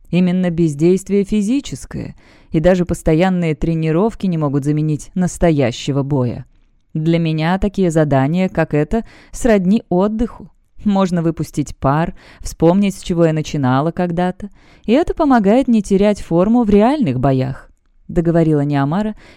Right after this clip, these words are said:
и обратилась к тёмному магу. «Кстати, о задании.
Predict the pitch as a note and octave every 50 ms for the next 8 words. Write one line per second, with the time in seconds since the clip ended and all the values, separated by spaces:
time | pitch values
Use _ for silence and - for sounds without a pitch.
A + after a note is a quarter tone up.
0 | _ - G#3+ G#3+ G#3 G3+ G3+ G3+ - B3+ C4+ C4 B3 - - - - G3 F#3+ F#3
1 | F3+ F3+ F3+ F3+ F3+ E3+ D3 B2+ A2+ - C3+ - - _ _ _ _ _ _ _
2 | _ _ - - - - - G#3 G3 G3 - - F#3 - - F#3+ F3+ F3+ G3+ G3
3 | F#3+ A3+ A#3 G3+ D3 B2+ A#2 A2 - -